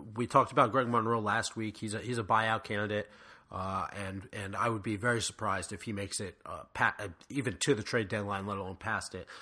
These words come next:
And, uh, Chandler, I mean, he still plays good defense, and he, and, and, and he can rebound, so he's a valuable piece. But, but Len is, is the, has the more upside, and, and he's a point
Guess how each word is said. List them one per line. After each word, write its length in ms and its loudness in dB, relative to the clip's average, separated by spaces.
And, 460 0
uh, 220 2
Chandler, 560 4
I 60 6
mean, 140 6
he 100 2
still 180 2
plays 240 6
good 120 4
defense, 420 0
and 100 0
he, 340 -2
and, 140 -12
and, 340 -6
and 160 -4
he 140 -2
can 220 -2
rebound, 420 4
so 160 2
he's 160 -2
a 60 -6
valuable 400 0
piece. 240 -4
But, 240 -4
but 200 4
Len 240 4
is, 300 0
is 480 0
the, 120 -2
has 240 6
the 80 2
more 240 4
upside, 480 4
and, 280 -4
and 200 -4
he's 160 -2
a 40 -4
point 300 0